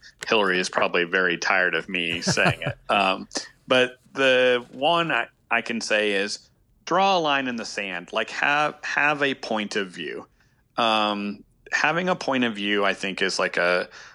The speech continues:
Speaker 1: something that doesn't really, 'cause people are trying to toss, like, a wide net. Um, I think it's actually more helpful, especially in the beginning,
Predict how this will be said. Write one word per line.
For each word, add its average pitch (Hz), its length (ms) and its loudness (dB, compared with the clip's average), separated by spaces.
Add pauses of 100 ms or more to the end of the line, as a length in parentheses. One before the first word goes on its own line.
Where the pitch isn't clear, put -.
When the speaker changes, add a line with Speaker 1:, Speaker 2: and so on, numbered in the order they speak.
(100)
Speaker 1:
something 123 360 2
that 104 220 0
doesn't 98 420 0
really, 104 340 2
'cause - 520 -4 (140)
people 123 240 2
are - 20 -2
trying 123 200 2
to 107 60 2
toss, 107 380 2
like, - 140 0
a 95 80 2
wide 92 420 0
net. 92 400 0 (460)
Um, 107 360 0 (140)
I 117 100 0
think 156 200 -2
it's 147 120 0
actually 123 300 2
more 101 320 2
helpful, 101 440 2
especially 110 400 0
in 104 60 -2
the 98 80 -2
beginning, 95 760 0